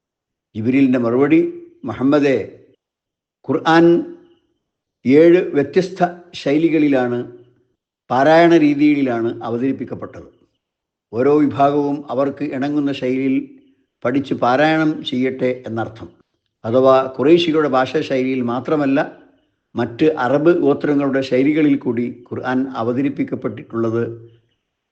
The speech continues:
ജനങ്ങൾ പഠനവും അനുഷ്ഠാനവും എളുപ്പമാക്കി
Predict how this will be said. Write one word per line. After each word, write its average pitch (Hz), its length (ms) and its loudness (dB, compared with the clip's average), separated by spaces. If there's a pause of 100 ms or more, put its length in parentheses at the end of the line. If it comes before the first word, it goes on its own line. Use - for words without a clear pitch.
(120)
ജനങ്ങൾ 143 400 2
പഠനവും 139 680 4
അനുഷ്ഠാനവും 156 840 2 (960)
എളുപ്പമാക്കി 147 680 2